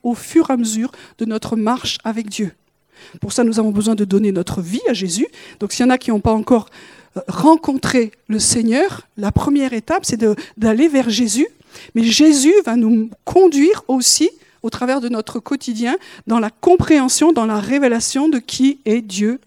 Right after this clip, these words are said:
le Père. Alors, j'ai déjà raconté ça ici, il y a, il y a quelques années après ma conversion, j'ai eu une discussion avec Dieu, et Dieu m'a dit, en tant que papa, « Est-ce que tu veux être mon ami ? » J'ai déjà expliqué ça ici,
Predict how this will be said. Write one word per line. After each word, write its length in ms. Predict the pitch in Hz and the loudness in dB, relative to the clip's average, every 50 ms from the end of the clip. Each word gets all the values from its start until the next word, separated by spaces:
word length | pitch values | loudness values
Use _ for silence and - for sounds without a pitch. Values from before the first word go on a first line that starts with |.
| _ - | _ -10
le 80 | 202 190 | -10 -8
Père. 440 | - 220 196 170 127 113 104 - _ _ _ _ _ _ _ _ _ _ _ _ _ _ _ _ _ _ _ _ _ _ _ _ - _ _ _ _ - | -6 -8 -8 -8 -10 -12 -14 -16 _ _ _ _ _ _ _ _ _ _ _ _ _ _ _ _ _ _ _ _ _ _ _ _ -20 _ _ _ _ -6
Alors, 140 | 190 196 | -4 -2
j'ai 80 | 208 220 | -2 -2
déjà 180 | 214 240 247 214 | 0 0 0 0
raconté 380 | 226 226 - 233 220 - 226 208 | 0 -2 -2 -4 -4 -4 -4 -4
ça 200 | - - 233 214 | -2 -2 -2 -2
ici, 300 | 220 208 - - 339 381 | -2 -4 -2 0 0 2
il 20 | 370 | 2
y 40 | 269 | 2
a, 100 | 214 - - - - _ | 0 -2 -6 -14 -18 _
il 80 | 185 196 | -10 -8
y 20 | |
a 320 | 190 185 185 196 202 202 - - _ _ | -8 -8 -10 -12 -16 -18 -20 -20 _ _
quelques 360 | - 269 262 - 294 247 233 | -8 -8 -2 0 0 0 2
années 180 | 233 262 320 359 | 0 2 2 2
après 180 | 311 - - | 0 0 -2
ma 120 | 247 208 202 | -4 -4 -4
conversion, 600 | - - 302 262 247 - - - - 294 349 480 - _ - - - - - - _ _ _ _ _ _ _ 226 | -4 -2 -2 0 0 -2 -2 0 2 2 2 0 -2 _ -20 -20 -20 -20 -20 -20 _ _ _ _ _ _ _ -2
j'ai 140 | 202 254 262 | 2 6 6
eu 40 | |
une 100 | 262 262 | 8 6
discussion 500 | 247 302 330 - - 277 233 - - 330 | 6 4 0 -2 0 0 0 2 0 0
avec 240 | 285 220 226 233 208 | 0 0 -2 -4 -4
Dieu, 260 | 196 208 214 247 320 453 - - - - - - | -4 -2 0 0 0 0 -2 -6 -14 -20 -6 -2
et 120 | 233 240 | -2 0
Dieu 160 | 214 247 330 | 2 4 4
m'a 160 | 320 285 262 233 | 6 4 4 2
dit, 180 | 247 269 330 466 466 _ | 4 2 2 2 2 _
en 80 | 220 233 | -8 -2
tant 160 | - 294 302 | 0 0 0
que 140 | 294 - 240 | 0 0 -4
papa, « 420 | - _ - 202 - - 247 453 - _ _ _ _ _ _ | -4 _ -8 -4 -2 -2 -2 -2 -4 _ _ _ _ _ _
Est-ce 160 | - - - | -8 -6 -4
que 100 | - 277 | -2 -4
tu 180 | 254 - - 220 | -4 -4 -6 -6
veux 180 | 214 247 269 349 | -2 0 0 0
être 220 | - - - - | 0 -4 -6 -4
mon 160 | - 285 277 285 | -2 0 0 2
ami ? » 440 | 277 269 247 202 165 - - - _ _ _ _ _ _ _ _ _ _ _ _ | 2 0 0 -2 -4 -6 -12 -16 _ _ _ _ _ _ _ _ _ _ _ _
J'ai 180 | _ _ - 202 | _ _ -6 -4
déjà 160 | 196 214 202 | -2 -2 -4
expliqué 380 | 196 - - - 202 - 214 | -4 -6 -10 -14 -10 -8 -6
ça 200 | 202 - - 214 | -6 -4 -4 -6
ici, 320 | 202 196 - - - 320 | -4 -4 -4 0 0 0